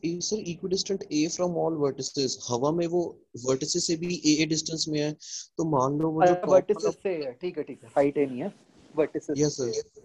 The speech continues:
Speaker 2: हाँ, ठीक है।
Speaker 1: तो, तो सर, वो equilateral triangle बन गया। अब सर, अ, क्या कहते हैं, अ,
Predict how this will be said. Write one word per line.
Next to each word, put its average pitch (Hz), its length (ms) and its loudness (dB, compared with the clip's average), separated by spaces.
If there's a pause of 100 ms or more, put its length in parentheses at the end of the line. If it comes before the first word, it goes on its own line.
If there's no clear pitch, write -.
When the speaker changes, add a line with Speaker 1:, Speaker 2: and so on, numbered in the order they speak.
(120)
Speaker 2:
हाँ, 117 540 -8 (100)
ठीक 160 180 -2
है। 147 140 -2 (200)
Speaker 1:
तो, - 80 -6 (320)
तो 175 100 2
सर, 185 240 0
वो 208 140 -2
equilateral 180 460 -2
triangle 190 360 -4
बन 180 220 -2
गया। 160 200 2 (300)
अब 160 140 0
सर, 208 320 0
अ, - 420 -6 (840)
क्या 160 100 -2
कहते 156 340 -6
हैं, 156 240 0 (920)
अ, 120 260 -2